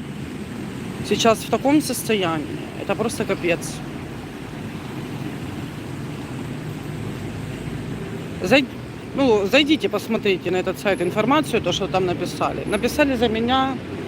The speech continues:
э, потом взяли фотографию моей мамы.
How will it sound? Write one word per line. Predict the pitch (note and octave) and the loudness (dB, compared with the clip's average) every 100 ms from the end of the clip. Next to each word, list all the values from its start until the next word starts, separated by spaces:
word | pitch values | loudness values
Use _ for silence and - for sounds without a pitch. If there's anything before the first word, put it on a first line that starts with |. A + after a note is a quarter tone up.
| - - - - | -8 -8 -6 2
э, | F#3 F3 | 6 6
потом | - B3+ C4 | 6 4 6
взяли | G#3+ A#3 A3 | 6 4 4
фотографию | A3 A3 A3 A3 - F#3+ | 2 2 4 4 4 4
моей | G3 F#3+ | 6 6
мамы. | G#3+ A#3+ A3+ G#3 | 6 4 2 0